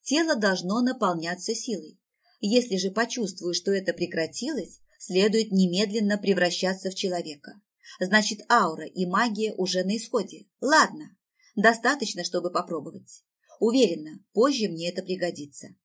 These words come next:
Я ощущала на уровне магической интуиции, схваток с Олтриксом и его сторонниками не миновать не только Ковалю. Если хочу помочь первородному, должна научиться тоже сражаться,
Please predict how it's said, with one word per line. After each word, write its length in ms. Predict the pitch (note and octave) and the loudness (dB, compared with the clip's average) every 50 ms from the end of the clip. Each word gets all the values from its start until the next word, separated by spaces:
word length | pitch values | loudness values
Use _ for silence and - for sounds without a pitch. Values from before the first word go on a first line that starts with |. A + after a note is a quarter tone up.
| _ _ _ _ _ _ _ _ _ _ _ _ - | _ _ _ _ _ _ _ _ _ _ _ _ -2
Я 160 | F#3+ F#3+ G3+ | 2 4 4
ощущала 640 | G#3 G3+ - G3 F#3 - - G#3+ G#3 G#3+ G#3+ G3+ | 4 4 0 -2 -2 -2 0 2 2 4 4 2
на 160 | F#3+ F3+ F3+ | 2 0 0
уровне 360 | F3+ F#3+ G3 G3 F#3+ F#3 F#3 F3+ | 0 0 -2 -2 -2 -4 -4 -4
магической 680 | F3 F3 E3 F3+ G3 F#3 G3 F#3 - - F3 - - F3 | -4 -4 -6 -6 -8 -8 -8 -10 -6 -6 -6 -6 -6 -10
интуиции, 680 | E3+ G3+ F#3 G3+ G3 - - - - - - - - _ _ _ _ - | -8 -4 -4 -4 -4 -4 -8 -10 -12 -12 -12 -16 -20 _ _ _ _ -12
схваток 520 | - - - F#3+ G#3 G3+ F#3+ - - D3 | -10 -6 -2 2 2 2 2 -2 -6 -10
с 100 | - - | -8 -4
Олтриксом 640 | - G3+ A3+ G#3+ G#3+ - - - - - - - - _ - - | -2 -2 -2 -2 -4 -10 -14 -14 -12 -12 -12 -14 -16 _ -20 -12
и 80 | - F#3+ | -4 0
его 200 | G3 G3 F3 G3 | 0 2 2 0
сторонниками 880 | F#3+ - - F3 E3+ F#3 G3 A3+ G#3+ G3+ F#3 F#3 - F3+ E3+ E3+ F3 - - | -2 0 -2 0 0 2 0 0 0 -2 -4 -4 -6 -6 -6 -6 -8 -10 -6
не 220 | - F3+ E3+ F3+ F3+ | -6 -4 -4 -4 -4
миновать 640 | F3+ F#3+ F3+ G3 G#3+ G#3 F3+ F3+ D#3+ - - - | -4 -2 -2 -2 -4 -4 -6 -10 -10 -12 -10 -6
не 160 | F3 F#3 F#3 | -6 -6 -2
только 300 | F#3 G#3+ A3 G#3 - F3 | -2 -2 -2 -2 -6 -8
Ковалю. 520 | - - E3+ D#3 C#3+ D3 D3 - - - _ _ _ _ _ _ _ - - - | -8 -6 -8 -8 -8 -10 -16 -16 -18 -20 _ _ _ _ _ _ _ -20 -16 -8
Если 280 | - G#3+ A#3+ B3 A#3+ A3+ | -2 0 0 2 0 0
хочу 320 | G#3+ A3 A3 A3 - A#3+ | 0 0 -2 -2 -2 -6
помочь 400 | A3 A3+ A3+ A3 A3 G#3+ G3+ - | -2 -2 -2 0 0 -4 -4 -4
первородному, 760 | - F#3+ F3 F3+ E3+ F3+ G#3+ B3+ C4 F#3 E3+ D#3 D#3 - - _ _ - - - - | -2 -2 -2 -2 -2 -2 -2 -2 -2 -4 -10 -14 -16 -20 -20 _ _ -20 -20 -10 0
должна 380 | E3+ F3+ F#3 F3+ F3+ F#3 F#3 | 4 4 4 4 2 -2 -2
научиться 520 | F#3 F3+ F3+ F3+ F#3 - G3 F#3 - - F3+ | -2 -2 -4 -6 -6 -6 -6 -6 -4 -6 -6
тоже 320 | F3+ - G3+ G3+ F#3 F#3+ | -2 0 0 0 0 -4
сражаться, 720 | F#3 - F3+ F#3 F#3 F#3 F#3+ F3 D#3 - - - - - | -6 -4 -2 -2 -2 -4 -6 -10 -12 -12 -14 -14 -14 -14